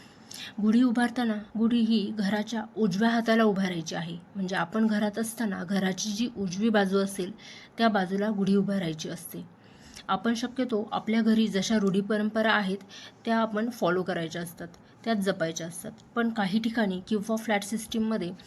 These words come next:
उजवी बाजू मिळणं शक्य होईलच असं नाही किंवा त्या साईडला गुढी उभारता येईलच, गुढीला बांधता येईलच असं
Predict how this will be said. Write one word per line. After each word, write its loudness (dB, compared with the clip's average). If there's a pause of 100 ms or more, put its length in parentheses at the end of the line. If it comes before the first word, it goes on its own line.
(320)
उजवी 0
बाजू 4
मिळणं 2
शक्य -2
होईलच 0
असं -2
नाही -2
किंवा 0
त्या 0
साईडला -2
गुढी 0
उभारता 0
येईलच, -2
गुढीला 0
बांधता 4
येईलच 0
असं -6